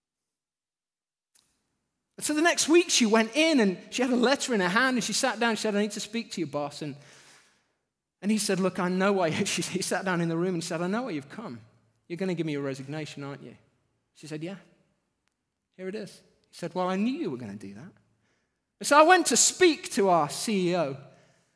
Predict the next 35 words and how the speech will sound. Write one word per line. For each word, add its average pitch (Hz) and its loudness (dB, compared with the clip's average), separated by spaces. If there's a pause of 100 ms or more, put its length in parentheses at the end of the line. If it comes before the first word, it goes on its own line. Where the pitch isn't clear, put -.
(500)
and 175 -2
he's 202 0
agreed 151 -2 (680)
that 175 -6
even 185 0
though 170 4
nobody 165 2
else 160 0
has 147 -4
ever 151 -4
been 147 -4
allowed 139 -4
to 143 -12
do 143 -8
this, 127 -12
you 147 -14
can 143 -12
work 127 -10
three 127 -12
days 117 -10
a 123 -8
week 117 -12
and 127 -18
do 120 -8
this 110 -12
internship. 127 -16 (760)
Amazing. 226 -8 (500)
I'm 320 2
not 381 4
saying 320 6
it's 269 2
always 302 0
gonna 233 4
work 247 6
like, 190 4